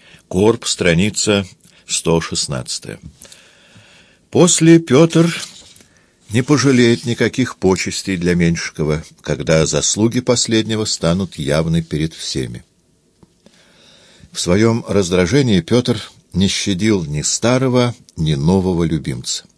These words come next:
Заставший однажды Меньшикова, пляшущего в шпаге, он так ударил его,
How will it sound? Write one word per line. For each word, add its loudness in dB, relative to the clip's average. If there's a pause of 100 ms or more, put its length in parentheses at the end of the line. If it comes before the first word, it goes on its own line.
(1300)
Заставший 0
однажды 0
Меньшикова, 0 (560)
пляшущего 0
в -8
шпаге, -2 (840)
он 0
так 2
ударил 2
его, -4